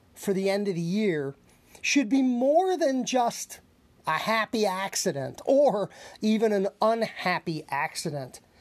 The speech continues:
I think we need to be more deliberate in knowing what we're gonna make and how we're gonna make it. And we're gonna talk about it this week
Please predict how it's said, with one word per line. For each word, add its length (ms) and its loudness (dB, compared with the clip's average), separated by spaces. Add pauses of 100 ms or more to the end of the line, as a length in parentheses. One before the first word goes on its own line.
(440)
I 80 0
think 160 2
we 80 4
need 180 2
to 100 -2
be 220 0
more 280 2
deliberate 760 0 (400)
in 260 2
knowing 540 2 (840)
what 140 2
we're 100 0
gonna 140 4
make 360 -2 (680)
and 120 -4
how 300 -2
we're 120 0
gonna 140 2
make 240 0
it. 120 -8 (800)
And 120 -4
we're 80 0
gonna 100 2
talk 240 2
about 220 2
it 120 -8 (560)
this 320 2
week 400 -4